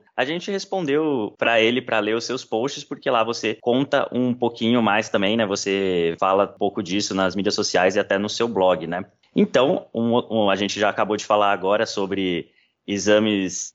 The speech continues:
sem sintomas, é só um número, que a gente aca-, você acabou de falar bastante, você e o Guilherme. Então, a gente queria que você falasse um pouco pra gente sobre esse movimento Less Medicine. O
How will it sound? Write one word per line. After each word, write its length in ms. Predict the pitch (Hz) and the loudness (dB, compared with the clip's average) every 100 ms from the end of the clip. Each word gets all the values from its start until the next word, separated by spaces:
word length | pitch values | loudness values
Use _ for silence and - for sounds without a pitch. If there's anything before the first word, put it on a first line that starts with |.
| - | -14
sem 480 | - - - 107 | -14 -8 -2 0
sintomas, 580 | 104 113 104 98 101 98 | 0 -2 -2 0 2 2
é 60 | 98 | 2
só 180 | - 107 | 2 0
um 80 | |
número, 320 | 113 110 160 139 | 2 0 -2 -4
que 80 | |
a 20 | 92 | -6
gente 360 | 90 95 90 | -6 -6 -8
aca-, 300 | - - 85 - | -10 -6 -6 -6
você 300 | 85 85 85 | -8 -4 -2
acabou 280 | 82 87 87 | 0 0 0
de 80 | 87 | 0
falar 220 | - 87 | 2 2
bastante, 420 | 92 - 98 123 | 2 0 -2 -2
você 220 | 92 - | -4 -2
e 20 | 87 | 0
o 60 | |
Guilherme. 380 | 101 113 139 139 - - - - | 2 4 4 0 -6 -20 -20 -12
Então, 380 | 160 180 185 180 | -2 2 2 2
a 200 | 190 180 | 0 2
gente 260 | 185 190 | 0 -2
queria 340 | - 175 156 190 | -2 2 4 4
que 140 | 175 | 2
você 300 | 143 143 175 | -4 -2 -2
falasse 480 | 175 170 139 139 143 | -2 2 2 0 -2
um 40 | |
pouco 380 | 131 - 127 151 | -6 -2 -2 -2
pra 160 | - 104 | -2 -2
gente 380 | 98 139 127 - - - | 0 -2 -2 -8 -14 -4
sobre 280 | - 175 | 0 2
esse 160 | 180 175 | 2 -2
movimento 600 | 165 160 147 156 175 - - | -4 -2 0 0 -2 -8 -2
Less 380 | 131 147 - - _ - | 0 0 -2 -14 _ -4
Medicine. 520 | 131 131 - 101 | -2 -2 -4 -6
O 60 | 85 | -8